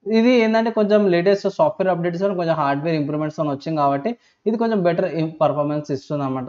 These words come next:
ఆ ఓల్డ్ మోడల్స్ కంటే, లాస్ట్ ఇయర్ మోడల్స్ కంటే కూడా. So, ఇవి ఇవాళ ఉన్న టెక్ న్యూస్ పై మీరు ఏమనుకుంటున్నారు, మీ ఒపీనియన్స్ ఏంటనేసి అయితే కింద కామెంట్ చేయండి. ఏమైనా డౌట్స్ ఉంటే కింద కామెంట్ చేయండి. Within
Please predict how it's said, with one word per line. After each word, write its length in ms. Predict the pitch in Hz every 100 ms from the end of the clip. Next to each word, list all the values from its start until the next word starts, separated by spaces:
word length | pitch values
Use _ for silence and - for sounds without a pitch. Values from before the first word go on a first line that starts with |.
| -
ఆ 240 | 147 147 143
ఓల్డ్ 220 | 143 143
మోడల్స్ 360 | 139 131 135 131
కంటే, 220 | 135 143
లాస్ట్ 260 | 156 139 156
ఇయర్ 100 | 143
మోడల్స్ 280 | 135 131
కంటే 180 | 135 123
కూడా. 160 | 123 127 _ _ -
So, 100 | 247
ఇవి 120 | 269 294
ఇవాళ 220 | 277 269
ఉన్న 140 | 269
టెక్ 220 | 262 220 220
న్యూస్ 180 | 240
పై 120 | 254 254
మీరు 260 | 208 220
ఏమనుకుంటున్నారు, 720 | 226 226 233 226 220 233 226 - -
మీ 140 | 180
ఒపీనియన్స్ 600 | 196 170 220 226 226 220 220
ఏంటనేసి 380 | 214 208 196
అయితే 360 | 202 220 165 156 _ _ _ _ _
కింద 140 | 185 214
కామెంట్ 480 | 202 170 175 190
చేయండి. 200 | 185 190
ఏమైనా 160 | 185 180
డౌట్స్ 340 | 151 143 143
ఉంటే 240 | 170 170 165
కింద 200 | 170 151
కామెంట్ 380 | 156 160 165 170
చేయండి. 180 | 170
Within 260 | 151 143 156